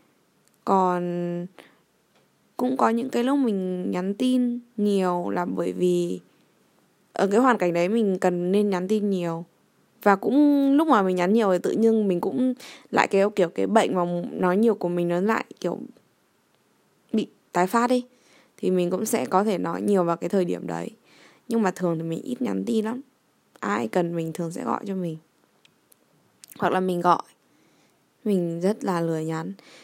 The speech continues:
Thế nhưng mà mình nhắn kiểu cũng khá là dài ấy. Bởi vì đấy là những người mà quan trọng với mình ấy. Thì mình nhắn khá là dài. Thế nhưng mà đến bây giờ vẫn chưa thấy trả lời.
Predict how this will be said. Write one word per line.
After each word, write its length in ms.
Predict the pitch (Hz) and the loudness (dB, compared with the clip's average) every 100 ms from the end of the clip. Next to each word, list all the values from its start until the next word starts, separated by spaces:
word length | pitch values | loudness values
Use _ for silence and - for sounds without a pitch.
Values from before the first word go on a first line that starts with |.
| _ - | _ -4
Thế 80 | |
nhưng 120 | 202 208 | 0 2
mà 120 | 180 | 2
mình 220 | 175 175 | 0 -2
nhắn 300 | 170 170 190 | -2 -2 -4
kiểu 180 | 202 - | -4 -6
cũng 160 | - | -6
khá 160 | 220 196 | -2 0
là 140 | 226 | 2
dài 360 | 190 170 165 170 | 0 -2 -2 -2
ấy. 180 | 214 240 _ _ _ _ _ _ _ | -2 -6 _ _ _ _ _ _ _
Bởi 120 | 208 | 0
vì 300 | 208 214 202 | 2 2 2
đấy 160 | 123 196 | 2 2
là 100 | 240 | 2
những 200 | 247 254 | 2 2
người 200 | 254 196 | 2 2
mà 140 | 185 | 0
quan 220 | 214 220 | 2 0
trọng 240 | 233 240 208 | 0 -2 0
với 120 | 185 | 0
mình 260 | 208 226 202 | 2 2 0
ấy. 160 | 247 - _ _ _ _ _ | -2 -8 _ _ _ _ _
Thì 100 | - | -4
mình 100 | 190 | -2
nhắn 160 | 190 196 | -2 0
khá 140 | 196 | 0
là 160 | 226 190 | 0 0
dài. 440 | 175 170 170 170 _ _ _ - _ _ _ | -2 -2 -4 -6 _ _ _ -20 _ _ _
Thế 100 | - 196 | -10 -2
nhưng 200 | 240 226 | 2 2
mà 120 | 175 | 2
đến 160 | 170 180 | 0 0
bây 120 | 208 | 0
giờ 260 | 190 180 170 | 0 0 -2
vẫn 160 | - | -6
chưa 120 | - | -6
thấy 140 | 208 180 | -4 -4
trả 180 | - - | -6 -8
lời. 380 | 175 170 170 | -4 -4 -4